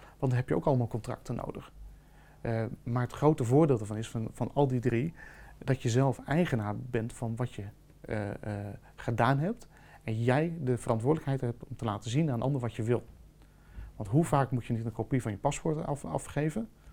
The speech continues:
Ga naar het eerste beste hotel toe, ga naar dit toe. Dus jouw gegevens liggen overal. En dat wil je niet.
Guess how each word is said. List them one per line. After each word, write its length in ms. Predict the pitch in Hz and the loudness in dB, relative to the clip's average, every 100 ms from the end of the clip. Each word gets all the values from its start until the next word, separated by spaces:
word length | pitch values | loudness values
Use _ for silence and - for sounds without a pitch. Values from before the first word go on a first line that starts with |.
| - - | -20 -14
Ga 160 | - 113 | -4 -2
naar 100 | 110 | 0
het 100 | 131 | -2
eerste 220 | 113 113 | -2 -2
beste 260 | 107 - | -2 -4
hotel 400 | 101 110 143 151 | -8 -2 0 2
toe, 200 | 147 165 | 0 -2
ga 200 | 151 107 | 0 -2
naar 180 | 104 107 | -2 -4
dit 200 | 127 151 | -4 -4
toe. 160 | 170 190 - - - - - - | -2 -4 -8 -20 -20 -20 -20 -4
Dus 180 | 135 139 | -2 0
jouw 260 | 170 147 | 2 2
gegevens 480 | 147 - 208 226 131 | 2 0 0 0 2
liggen 240 | 147 131 127 | 2 2 0
overal. 480 | 113 131 - - - - - - | 0 0 0 -4 -8 -20 -20 -6
En 160 | 147 | 0
dat 140 | 127 117 | 2 4
wil 120 | 190 | 4
je 60 | |
niet. 240 | 165 117 | 4 0